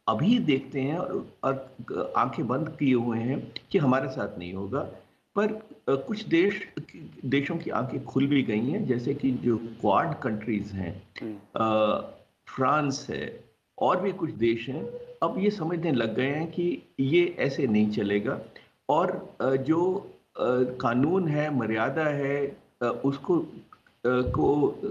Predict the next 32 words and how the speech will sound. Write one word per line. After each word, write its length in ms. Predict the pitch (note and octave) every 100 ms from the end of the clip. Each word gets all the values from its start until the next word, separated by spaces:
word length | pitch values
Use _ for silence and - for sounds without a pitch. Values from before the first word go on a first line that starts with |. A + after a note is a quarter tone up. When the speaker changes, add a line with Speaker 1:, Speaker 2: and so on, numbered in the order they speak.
| - - _ - -
Speaker 1:
उस, 280 | D3 - - -
अ, 400 | G#2+ A2+ A2 -
इम्प्लीमेंट 420 | B2 B2 G3 F#3+ F#3+
करने 300 | C3 A2+ A2
के 140 | A#2+
लिए 320 | A2 C3+ G#3+ - - _
सब 200 | - D#3+
देशों 300 | C3+ C#3 D3+
को 120 | D3
इकट्ठे 360 | C#3 B2 - B2
होना 260 | G#2 F#2+ F#2
पड़ेगा। 480 | E2 E2+ D#2+ F3 - - - - - -
और 160 | G#3
देश 320 | C3 F3 -
इकट्ठे 360 | - G#3 G#3 B3
हो-, 460 | G#3+ E3 - - C#3
होंगे 560 | D3+ F#3+ A3 G#3+ - -
ना 280 | B2 D3+ -
केवल 480 | G#3 A#2 - - - -
चीन 260 | E3+ G3
को 200 | G#3 A#3 E3 - -
धमकाने 540 | B2 A#2 A2+ B2 F3+
के 120 | G#3 F#3
लिए 180 | A#3+
नहीं, 420 | A3 E3+ D3+ - - - _ -
पर 100 | D#3
चीन 240 | - F3+
को 140 | F#3+
ये 220 | D#3+ C3+ F#3
जताने 460 | C#3+ C3+ A2 B2
के 160 | B2 C3+
लिए 380 | B2 D3 F#3